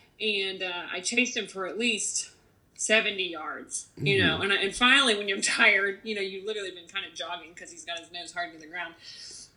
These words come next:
Speaker 1: He turned and he looked at me. Lincoln turned and he looked at me from about forty yards away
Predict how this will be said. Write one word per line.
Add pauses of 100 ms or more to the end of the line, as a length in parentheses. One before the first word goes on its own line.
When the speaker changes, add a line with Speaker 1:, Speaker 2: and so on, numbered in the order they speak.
(160)
Speaker 1:
He
turned
and
he
looked
at
me.
Lincoln
turned
and
he
looked
at
me
from
about
forty
yards
away